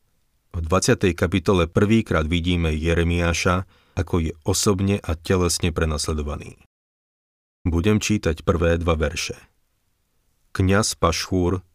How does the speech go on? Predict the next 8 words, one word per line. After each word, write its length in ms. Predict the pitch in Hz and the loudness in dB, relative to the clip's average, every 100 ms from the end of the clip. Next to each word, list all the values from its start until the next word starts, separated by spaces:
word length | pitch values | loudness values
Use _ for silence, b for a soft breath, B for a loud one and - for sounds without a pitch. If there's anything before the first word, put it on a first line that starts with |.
| _ _ | _ _
syn 320 | - - 80 76 | -6 -2 -2 -2
Iméra, 720 | 95 92 87 90 87 92 90 _ _ _ - | -2 0 0 0 2 0 -2 _ _ _ -4
dozorca 640 | 90 87 98 98 113 90 | 0 2 2 2 0 0
a 20 | |
predstavený 680 | 80 90 - 101 92 90 80 | 0 -2 0 0 2 0 0
v 80 | 87 | 0
Hospodinovom 640 | - - 92 92 87 80 | -2 -2 0 0 0 0
dome, 320 | 78 87 90 | 0 0 0